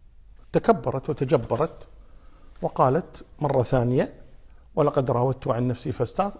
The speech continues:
ولئن لم يفعل ما آمره ليسجننه وليكون من الصاغرين". أصرت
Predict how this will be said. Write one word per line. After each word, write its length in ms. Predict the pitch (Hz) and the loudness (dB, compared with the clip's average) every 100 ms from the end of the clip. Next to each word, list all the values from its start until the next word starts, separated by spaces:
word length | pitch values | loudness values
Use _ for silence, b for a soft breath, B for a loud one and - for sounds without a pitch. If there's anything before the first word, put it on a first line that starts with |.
| - | 2
ولئن 380 | 165 165 143 135 | 4 6 4 2
لم 180 | 143 | 0
يفعل 360 | 151 - 123 113 | -2 -2 -2 -2
ما 300 | 117 - 131 | -2 -4 -6
آمره 320 | 123 190 220 | -4 -4 -4
ليسجننه 680 | 208 147 - 156 143 113 - - b b b b b b b - | -4 -6 -6 -6 -6 -6 -10 -20 b b b b b b b -2
وليكون 400 | 131 135 - 156 | 0 0 -4 -4
من 160 | 117 | -4
الصاغرين". 340 | 107 - - - | -6 -8 -12 -8
أصرت 400 | 131 - - - | -6 -4 -6 -12